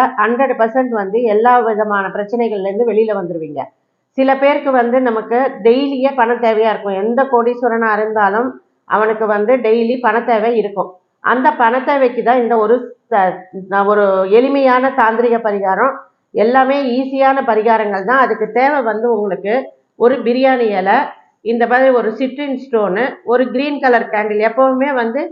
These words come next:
பணம் வாங்கும் பொழுதே கிரீன் கலர்ல யூஸ் பண்றது தான் நல்லது. அதுக்கப்புறம் அதுல எழுதுறதுக்கு நான் கிரீன் இங்க்ல ஒரு மார்க்கர் பென் வச்சிருக்கேன். இப்ப நீங்க என்ன பண்ணணும்னாக்கா, இந்த பிரியாணி இலையை எடுத்து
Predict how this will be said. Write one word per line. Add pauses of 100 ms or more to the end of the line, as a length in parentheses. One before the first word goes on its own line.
(240)
பணம்
வாங்கும்
பொழுதே
கிரீன்
கலர்ல
யூஸ்
பண்றது
தான்
நல்லது. (420)
அதுக்கப்புறம்
அதுல
எழுதுறதுக்கு
நான்
கிரீன்
இங்க்ல
ஒரு
மார்க்கர்
பென்
வச்சிருக்கேன். (320)
இப்ப
நீங்க
என்ன
பண்ணணும்னாக்கா, (380)
இந்த
பிரியாணி
இலையை
எடுத்து